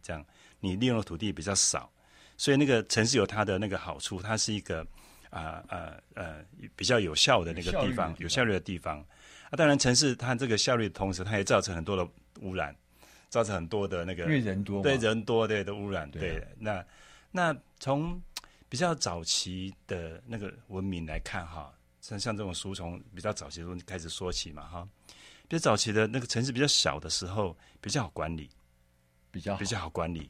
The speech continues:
Speaker 1: 对。
Speaker 2: 对啊，人少嘛。
Speaker 1: 人少，比较好管理。
Speaker 2: 对啊。
Speaker 1: 那，那古文明，呃，比较进步的就是罗马的城市。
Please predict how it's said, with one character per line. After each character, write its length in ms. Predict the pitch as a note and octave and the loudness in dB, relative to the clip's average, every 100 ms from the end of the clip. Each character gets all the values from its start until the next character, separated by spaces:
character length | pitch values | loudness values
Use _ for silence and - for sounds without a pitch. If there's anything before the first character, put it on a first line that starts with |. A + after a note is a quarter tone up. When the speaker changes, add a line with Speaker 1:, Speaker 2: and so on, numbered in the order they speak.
| - | -14
Speaker 1:
对。 140 | - D#2+ | -8 -6
Speaker 2:
对 60 | |
啊， 180 | D2 E2 B2+ | -6 -12 -12
人 200 | F2 G#2 | -6 -4
少 240 | - - - | -6 -8 -12
嘛。 80 | - | -2
Speaker 1:
人 140 | G2+ | 0
少， 200 | A2 F2+ | 2 2
比 60 | D#2 | 0
较 80 | F2+ | -8
好 80 | E2+ | -8
管 220 | E2 D#2+ | -8 -8
理。 60 | |
Speaker 2:
对 160 | D#2 D#2+ | -8 -8
啊。 180 | D2 C#2+ - - _ | -8 -14 -18 -20 _
Speaker 1:
那， 280 | - E3 D3+ - _ _ _ _ - | 0 2 2 -2 _ _ _ _ -10
那 320 | - C3+ B2 A#2+ _ _ | -2 0 0 -4 _ _
古 180 | - G2 | -4 0
文 100 | G#2+ | 2
明， 300 | B2 G#2 G2+ - - - | 2 2 0 -6 -20 -8
呃， 160 | G2+ | -8
比 120 | D#2+ F#2 | -6 0
较 160 | A#2+ | 0
进 220 | G2+ A2+ | 2 -2
步 100 | G#2 | 0
的 60 | G2 | -2
就 120 | F2+ | -2
是 60 | G2 | -4
罗 180 | F2 F2+ | -2 -2
马 120 | E2 | -4
的 100 | C#2+ | -6
城 200 | - D2+ | -8 -8
市。 180 | D2 F2 | -8 -8